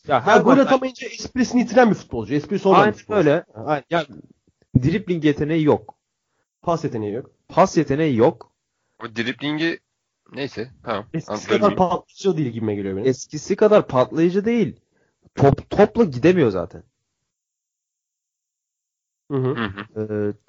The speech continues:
Speaker 2: ama kontrol oyununda oynarsın yani. Abi yani ö-, öyle bir oyunda ihtiyaç var. Ee, ya bu, bu, bu hafta da altı pastan gol kaçırdı boş kaleye. Yani niye Lacazette'i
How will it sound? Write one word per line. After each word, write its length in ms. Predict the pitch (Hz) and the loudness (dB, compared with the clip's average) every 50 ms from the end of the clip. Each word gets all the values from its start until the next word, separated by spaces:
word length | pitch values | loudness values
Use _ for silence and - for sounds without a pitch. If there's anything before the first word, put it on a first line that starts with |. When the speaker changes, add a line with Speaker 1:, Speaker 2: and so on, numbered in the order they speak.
| _ _ _ _ _ _ _ - | _ _ _ _ _ _ _ -2
Speaker 2:
ama 440 | - 196 208 208 208 180 160 165 | -2 0 2 0 0 0 -2 -8
kontrol 400 | 175 - 196 202 202 196 - 202 | -2 0 2 2 2 2 2 4
oyununda 460 | 165 143 127 117 117 127 165 185 185 160 | 4 4 2 0 -2 -2 0 0 2 4
oynarsın 540 | 139 147 151 160 170 170 170 165 - 135 | 4 4 4 4 2 0 0 -2 -4 -8
yani. 280 | 113 98 90 92 92 95 | -6 -6 -6 -6 -6 -6
Abi 180 | 98 98 101 113 | -6 -6 -6 -6
yani 280 | 117 113 110 110 113 | -6 -4 -4 -4 -2
ö-, 340 | 117 117 117 120 135 131 110 | 0 0 2 2 2 2 2
öyle 220 | 135 131 135 123 | 2 0 0 0
bir 40 | 117 | 0
oyunda 240 | 107 104 101 110 131 | 0 -2 0 -2 -4
ihtiyaç 460 | 131 120 127 - 139 127 123 - - | -4 -4 -2 2 2 2 2 0 0
var. 220 | 123 139 175 - - _ _ _ _ _ _ - - _ _ _ _ - | -2 -2 -2 -4 -12 _ _ _ _ _ _ -20 -20 _ _ _ _ -2
Ee, 60 | 98 101 101 101 104 104 104 101 101 104 | 0 2 4 4 6 6 6 6 6 6
ya 220 | 117 123 131 135 139 | 6 6 4 4 2
bu, 140 | 151 151 - | -2 -2 -4
bu, 280 | - 131 147 156 147 - | -4 -2 -2 -2 -2 0
bu 120 | - 151 165 | 4 6 6
hafta 300 | 165 160 - - 170 160 | 6 6 4 0 2 4
da 220 | 170 147 - - - _ | 4 2 2 0 -4 _
altı 240 | - 110 104 101 - | -2 -2 -2 -2 0
pastan 380 | - 110 101 - - 101 95 92 | 0 0 -2 -2 -4 -8 -8 -6
gol 160 | 92 92 92 | -4 -6 -4
kaçırdı 360 | - 101 92 - - 87 90 | -4 -8 -10 -10 -10 -8 -4
boş 220 | 87 87 87 - - | -4 -4 -6 -6 -10
kaleye. 340 | 87 85 85 92 131 - - _ _ _ _ _ _ _ _ _ _ _ _ _ _ _ _ _ _ _ _ _ _ _ _ _ _ _ _ _ | -10 -8 -8 -8 -8 -10 -12 _ _ _ _ _ _ _ _ _ _ _ _ _ _ _ _ _ _ _ _ _ _ _ _ _ _ _ _ _
Yani 420 | 120 120 120 135 147 147 143 - - _ _ _ _ _ _ _ _ | -2 0 0 0 0 -2 -4 -6 -12 _ _ _ _ _ _ _ _
niye 600 | 120 113 113 117 120 135 160 185 190 165 - - | -12 -8 -4 -2 0 2 2 2 0 -2 -4 -2
Lacazette'i 1000 | 135 135 131 127 139 127 120 120 123 - _ 120 117 - 120 113 110 98 - | 0 0 2 2 0 0 0 -2 -8 -6 _ -8 -6 -2 -2 0 0 -2 -4